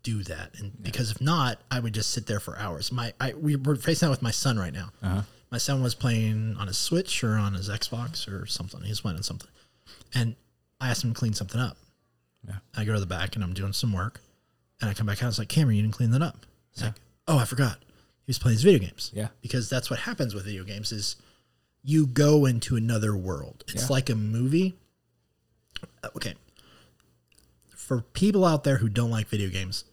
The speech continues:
Speaker 1: I can relate. I understand. There's a lot of things I don't like. I'm okay with that. But you need to think about video games, how books were for the twenties, um,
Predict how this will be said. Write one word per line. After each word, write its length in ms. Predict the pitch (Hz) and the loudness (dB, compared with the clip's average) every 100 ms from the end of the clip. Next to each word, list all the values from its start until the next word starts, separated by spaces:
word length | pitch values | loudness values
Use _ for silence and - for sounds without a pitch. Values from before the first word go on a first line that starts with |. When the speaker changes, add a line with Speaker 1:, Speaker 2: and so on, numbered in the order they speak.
| - _ - | -20 _ -4
Speaker 1:
I 140 | 165 | -2
can 180 | - 110 | 0 -2
relate. 300 | 95 69 - - - | -2 -8 -14 -20 -6
I 100 | 156 | -4
understand. 400 | 110 - - - - | -4 -6 -10 -16 -16
There's 220 | - 151 | -6 -2
a 40 | 147 | 0
lot 120 | 135 | 0
of 60 | 127 | 0
things 200 | 127 98 | -2 -2
I 120 | 107 | -4
don't 160 | 78 | -6
like. 280 | 65 - - _ _ _ _ _ _ _ _ _ _ _ _ - | -12 -20 -20 _ _ _ _ _ _ _ _ _ _ _ _ -2
I'm 120 | 170 | 2
okay 220 | 151 113 | 2 0
with 120 | 95 - | -4 -8
that. 140 | 87 - _ - _ | -16 -20 _ -20 _
But 120 | 127 | -4
you 100 | 131 | 2
need 100 | 180 | 2
to 80 | 165 | 2
think 180 | - 143 | 2 2
about 340 | 131 123 104 - _ _ - | 2 0 -2 -8 _ _ -10
video 480 | 110 139 143 123 113 | 0 4 6 4 2
games, 580 | 107 104 101 95 - - _ - | 0 -2 -2 -4 -6 -8 _ -10
how 240 | - 113 107 - _ | -4 -4 -6 -12 _
books 340 | - 127 - - | -6 -4 -4 -2
were 380 | 120 117 113 - _ _ | 0 0 -2 -8 _ _
for 140 | - | -8
the 100 | 107 | -6
twenties, 580 | 107 - 98 95 98 - - - _ _ _ _ _ | -4 -4 -4 -4 -6 -8 -12 -20 _ _ _ _ _
um, 420 | 107 107 101 95 | -6 -4 -6 -8